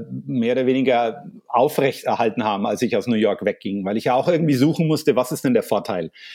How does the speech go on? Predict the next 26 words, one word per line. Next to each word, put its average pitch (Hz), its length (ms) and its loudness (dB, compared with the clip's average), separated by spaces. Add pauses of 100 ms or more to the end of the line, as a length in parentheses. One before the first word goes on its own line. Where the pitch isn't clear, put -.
Ich - 160 -6
gehe 117 140 2
also 117 160 4
jetzt 113 360 0 (120)
raus 107 340 0
aufs - 160 -2
Land, 160 300 2
mehr 165 140 0
oder 160 100 2
weniger. 175 400 -2 (1000)
Und 131 360 2
was 131 280 0
kann 165 160 -2
ich 170 100 0
jetzt 139 260 0
da 156 160 4
machen, 127 320 0
was 110 100 4
ich 98 100 -2
eben 110 140 2
in 110 80 2
New 113 80 2
York 117 260 2
nicht - 280 -2
geschafft - 400 -6
hab? - 160 -8